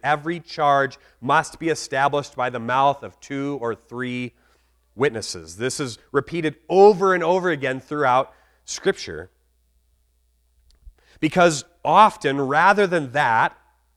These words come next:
things are carried out by gossip and insinuation, aren't they?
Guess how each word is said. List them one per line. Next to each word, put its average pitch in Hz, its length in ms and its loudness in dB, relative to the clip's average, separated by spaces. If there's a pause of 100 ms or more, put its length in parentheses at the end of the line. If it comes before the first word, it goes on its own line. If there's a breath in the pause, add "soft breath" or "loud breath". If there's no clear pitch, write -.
(560)
things 185 240 2
are 165 100 2
carried 170 400 -2
out 135 400 4
by 127 200 0
gossip 139 680 0
and 123 140 -8
insinuation, 117 920 -6
aren't 107 220 -8
they? 156 240 -4